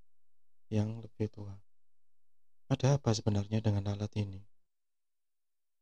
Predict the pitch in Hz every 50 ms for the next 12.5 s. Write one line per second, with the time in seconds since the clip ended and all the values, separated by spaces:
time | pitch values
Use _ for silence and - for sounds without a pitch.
0 | _ _ _ _ _ _ _ _ _ - 127 143 143 143 147 - - - - 135
1 | 127 120 120 117 120 - - 131 123 117 - - - 120 113 110 - - 113 104
2 | 101 101 101 107 110 110 110 113 - - - - _ _ _ _ _ _ _ _
3 | _ _ _ _ _ - 113 110 110 110 113 110 - 117 - - - 113 107 104
4 | - - - 101 101 104 - 113 113 123 131 135 - 135 127 135 131 139 147 160
5 | 180 180 170 165 160 160 - 170 175 190 190 170 165 160 156 156 - 160 156 156
6 | 156 - 156 131 110 101 104 117 - - - - - - - - - - - -
7 | - - - _ _ _ _ _ - - - - - - - - - - - -
8 | - _ _ _ _ - 131 131 135 135 131 127 127 - - - - - 170 165
9 | - 160 156 151 151 147 147 139 143 131 143 147 - 143 139 131 131 131 135 135
10 | 143 156 156 151 139 135 135 - - - - - - - - - - - - -
11 | 127 127 127 120 120 117 117 117 117 120 120 117 117 117 127 147 156 156 156 -
12 | - 120 117 117 117 117 120 117 123